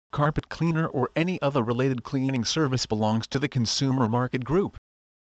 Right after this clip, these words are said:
The range of service on offer by various agencies specializing in commercial cleaning Melbourne is quite extensive, to be honest.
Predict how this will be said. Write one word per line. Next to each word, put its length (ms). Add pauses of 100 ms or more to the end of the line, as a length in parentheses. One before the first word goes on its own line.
(140)
The 100
range 360
of 100
service 420
on 220
offer 320
by 240
various 460
agencies 580
specializing 840
in 100
commercial 500
cleaning 540
Melbourne 420
is 200
quite 320
extensive, 760
to 140
be 160
honest. 480